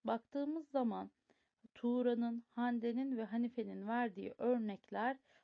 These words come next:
Allah'ın her şeyi bir ölçüye göre yarattığına dair doğru örneklerdir. O zaman bir yanlıştır.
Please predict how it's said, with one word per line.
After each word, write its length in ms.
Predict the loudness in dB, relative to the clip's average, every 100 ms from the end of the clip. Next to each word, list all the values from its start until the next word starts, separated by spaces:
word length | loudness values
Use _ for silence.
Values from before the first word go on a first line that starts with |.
| _
Allah'ın 560 | 0 2 2 0 2 0
her 300 | 0 -2 -2
şeyi 500 | -4 -6 -4 -2 -4 -6 _ _
bir 200 | 0 0 0
ölçüye 520 | -2 -2 -2 -2 -2
göre 280 | 0 0 2
yarattığına 840 | 2 2 -2 _ -4 -2 -2 -2
dair 480 | -2 -4 -2 -2 -4 -6 _ _
doğru 420 | 4 4 2 -2 -2
örneklerdir. 760 | 0 0 -2 0 2 2 -2
O 120 | -4 -2
zaman 380 | -2 -2 -4
bir 200 | -6 -6
yanlıştır. 680 | 0 2 2 0 -4 -12 -12